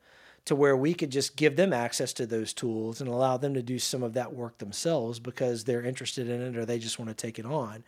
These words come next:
So, I mean, th-, that's the other reason that maybe build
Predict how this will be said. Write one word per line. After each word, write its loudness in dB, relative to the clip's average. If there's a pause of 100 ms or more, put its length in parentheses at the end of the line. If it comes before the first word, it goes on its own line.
(500)
So, 8
I 12
mean, 4
th-, 2
that's 8
the -2
other 6
reason 2
that 0
maybe 2
build 4